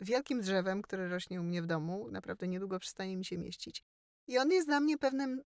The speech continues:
jest dla mnie symbolem bardzo wielu rzeczy w życiu w ogóle, ale między innymi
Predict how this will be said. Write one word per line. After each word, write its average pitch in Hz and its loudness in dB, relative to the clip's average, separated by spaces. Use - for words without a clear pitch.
jest 233 -4
dla 302 4
mnie 349 4
symbolem 269 4
bardzo 240 6
wielu 240 0
rzeczy 220 0
w 202 -4
życiu 190 4
w 202 -6
ogóle, 185 0
ale 240 2
między 330 4
innymi 247 2